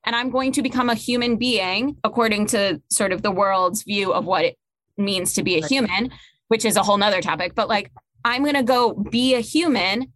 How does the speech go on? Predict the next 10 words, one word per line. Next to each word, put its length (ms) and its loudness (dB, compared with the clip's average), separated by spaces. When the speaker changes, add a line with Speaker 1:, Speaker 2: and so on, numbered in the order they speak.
Speaker 1:
that 160 0
has 140 -2
nothing 240 0
to 100 0
do 240 0
with 240 0
being 320 0
an 120 0
Olympian." 540 -2
Speaker 2:
Yeah. 140 -4